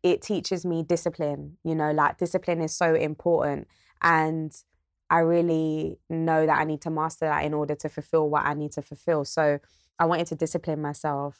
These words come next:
Again, I, I love my body and I want it to be healthy and I wanna look after it. I know that if I do not move, my back gets stiff.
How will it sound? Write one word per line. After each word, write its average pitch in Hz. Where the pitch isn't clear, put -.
Again, 160
I, 143
I 156
love 156
my 156
body 143
and 151
I 147
want 151
it -
to 160
be 147
healthy 147
and 143
I 143
wanna 143
look 143
after 143
it. 139
I 143
know 156
that 156
if 156
I 151
do 170
not 190
move, 170
my 151
back 135
gets -
stiff. 175